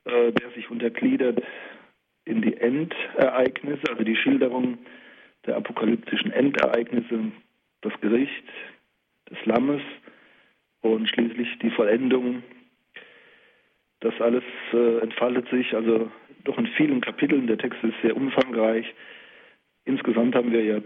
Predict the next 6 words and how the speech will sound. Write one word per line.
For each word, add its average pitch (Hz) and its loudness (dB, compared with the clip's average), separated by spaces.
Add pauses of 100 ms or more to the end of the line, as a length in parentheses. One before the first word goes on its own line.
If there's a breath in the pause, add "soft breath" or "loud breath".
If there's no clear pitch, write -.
(140)
zweiundzwanzig 120 0
Kapitel 151 0 (1300)
und, 117 0
äh, 110 2 (360)
der 110 2
Buchanfang 135 0